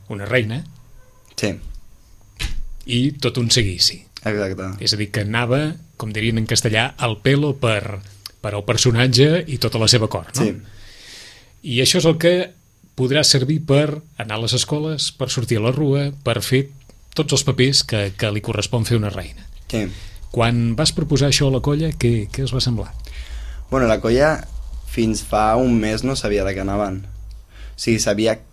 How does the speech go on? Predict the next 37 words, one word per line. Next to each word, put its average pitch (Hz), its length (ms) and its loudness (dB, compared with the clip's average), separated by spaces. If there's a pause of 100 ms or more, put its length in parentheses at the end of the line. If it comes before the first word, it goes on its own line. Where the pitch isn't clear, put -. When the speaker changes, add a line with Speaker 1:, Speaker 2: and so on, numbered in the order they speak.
Speaker 2:
cada, 117 480 8
cadascú 117 400 2
sabia 110 460 2 (240)
quin 123 260 2
insecte 113 600 0 (760)
portava, 117 800 4
Speaker 1:
Sí. - 240 2
Speaker 2:
però 107 120 4
la 107 180 4
temàtica 104 1000 0
general 104 540 2
o 101 100 2
global, 104 460 2
com 110 160 -2
ho 104 100 -2
podri-, 104 400 -2 (140)
com 101 160 -4
ho 101 100 -2
vulguem 98 380 -2
dir, 110 200 0
Speaker 1:
Sí. 104 200 4 (180)
Speaker 2:
això 107 220 -2
no 110 80 0
ho 120 60 0
sabien. 104 460 -2
Speaker 1:
D'acord, 104 320 0
com 135 160 2
es 135 120 4
manté 135 260 6
un 135 140 6
secret 135 400 4
amb 123 80 2
una 117 160 2
colla 127 220 4
de 123 80 2
vuitanta-dues 104 680 -2
persones? 127 640 0